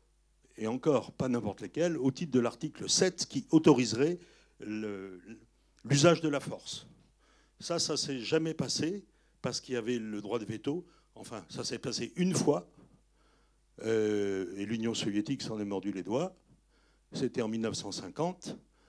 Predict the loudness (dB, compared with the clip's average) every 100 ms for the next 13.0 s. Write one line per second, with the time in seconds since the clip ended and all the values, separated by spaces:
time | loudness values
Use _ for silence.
0 | _ -10 -6 -4 -4 -6 -2 0 0 -2
1 | -6 -14 -20 -20 _ _ -6 0 0 0
2 | -4 -2 0 0 0 -2 -4 -8 -6 -4
3 | -4 -6 -6 -4 -4 -4 -8 _ _ _
4 | _ 0 0 0 -2 -4 -12 _ _ _
5 | _ _ _ _ 0 0 8 8 8 2
6 | 0 -10 -14 -12 -12 -14 -18 -20 -20 _
7 | _ _ -4 0 2 0 -2 -6 -14 _
8 | _ _ -16 -16 -14 -12 -8 -6 0 0
9 | 0 -4 -4 0 6 8 8 6 0 -2
10 | 0 0 0 -2 -8 _ _ -2 0 4
11 | 8 8 10 8 6 0 0 2 4 4
12 | 4 4 2 6 6 10 8 8 6 2